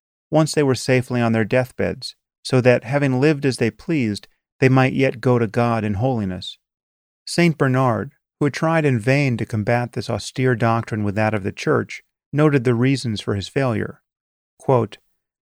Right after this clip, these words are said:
"As to the Cathars' conversation, nothing can be less reprehensible, and what they speak, they prove by deeds. As for the morals of the heretic, he cheats no one, he oppresses no one,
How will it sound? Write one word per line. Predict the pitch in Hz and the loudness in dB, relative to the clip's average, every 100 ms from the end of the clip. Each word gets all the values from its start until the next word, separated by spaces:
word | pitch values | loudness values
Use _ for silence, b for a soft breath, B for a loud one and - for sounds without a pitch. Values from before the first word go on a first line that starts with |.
| _ _ - | _ _ -6
"As | 147 170 | -4 -2
to | - | -2
the | 131 | -2
Cathars' | - 139 131 131 113 - | 0 -2 0 0 0 -2
conversation, | 127 120 110 - 123 123 110 95 _ _ - | -2 -2 -2 0 -2 -2 -6 -8 _ _ -2
nothing | 175 175 170 | 0 2 2
can | 139 | 2
be | 127 | 0
less | 113 120 131 - | 2 2 2 0
reprehensible, | 123 113 117 104 131 - 98 101 - _ _ _ _ | -4 -2 -2 -2 -4 -6 -10 -12 -16 _ _ _ _
and | 135 127 | -2 2
what | 156 | 2
they | 151 131 | 4 0
speak, | - - 165 180 - _ _ - | 0 -4 -4 -4 -14 _ _ -4
they | 123 | -4
prove | - 131 123 98 | -2 0 2 0
by | 117 107 | -2 -4
deeds. | 101 139 104 92 - _ _ _ _ _ - | -2 -2 -2 -6 -16 _ _ _ _ _ -2
As | 131 131 | 2 2
for | - | 0
the | 117 | 0
morals | 117 123 160 131 104 | 2 4 4 4 2
of | 101 | -2
the | 104 | -4
heretic, | 90 101 95 107 101 _ _ _ _ | 0 0 0 -4 -8 _ _ _ _
he | - | -8
cheats | 156 - 185 - | -8 -4 -4 -4
no | 139 156 | -2 0
one, | 151 101 - - _ _ | 0 -4 -8 -16 _ _
he | - | -2
oppresses | 143 - 151 143 127 113 | -2 0 -2 -2 -4 -2
no | 123 | -2
one, | 139 104 95 | -2 -4 -8